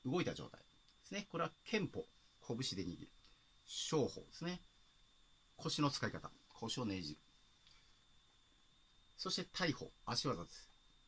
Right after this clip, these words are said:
そして眼法ですね。目で、ね、しっかり目を使って相手を捉える。眼法です。そして深海合一と言います。ですね。体と機械、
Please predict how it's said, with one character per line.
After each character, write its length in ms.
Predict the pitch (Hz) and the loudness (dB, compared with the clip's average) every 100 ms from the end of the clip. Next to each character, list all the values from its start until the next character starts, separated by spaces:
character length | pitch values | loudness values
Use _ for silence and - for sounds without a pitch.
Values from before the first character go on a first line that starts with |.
| - - | -20 -14
そ 120 | - | -6
し 40 | |
て 80 | 156 | -2
眼 240 | 110 139 156 | 2 4 4
法 140 | - | 0
で 80 | - | -6
す 100 | 127 | 0
ね。 160 | 139 - - - | 0 -2 -14 -8
目 140 | 135 160 | 0 0
で、 160 | 120 - - - - - - - - - - - 151 | 0 -4 -18 -20 -20 -20 -20 -20 -20 -20 -20 -8 0
ね、 120 | 156 | 0
し 160 | - | 2
っ 40 | - | 0
か 80 | 165 | 0
り 80 | |
目 200 | 107 123 170 | 4 4 4
を 80 | - | 2
使 180 | - | -6
っ 40 | 92 | -10
て 280 | - 175 - | -6 -6 -4
相 140 | 107 | -4
手 120 | 107 101 | -4 -6
を 100 | - - | -8 -16
捉 140 | - 95 | -10 -8
え 40 | |
る。 120 | - - - - - - - - | -8 -14 -20 -20 -20 -20 -20 -4
眼 160 | 113 110 | 0 0
法 140 | - | 0
で 80 | - | -12
す。 160 | - - - - - - - | -14 -16 -20 -20 -20 -18 -10
そ 160 | - | -2
し 20 | |
て 60 | 202 | 0
深 500 | - - - 220 220 - - | 4 4 4 2 0 -4 -4
海 320 | 202 180 - 95 98 | 0 0 0 -4 0
合 200 | 127 127 | 2 2
一 240 | 104 - | -2 -6
と 100 | - | -6
言 60 | - | -4
い 40 | |
ま 60 | - | -6
す。 220 | - - - - | -10 -14 -20 -20
で 60 | - | -8
す 40 | 151 | -4
ね。 160 | 165 - - - - | -4 -6 -20 -20 -2
体 360 | 120 131 131 | 2 4 4
と 360 | 131 143 202 - - - | 4 2 2 -2 -12 -14
機 120 | - | -2
械、 240 | 196 - | -2 -2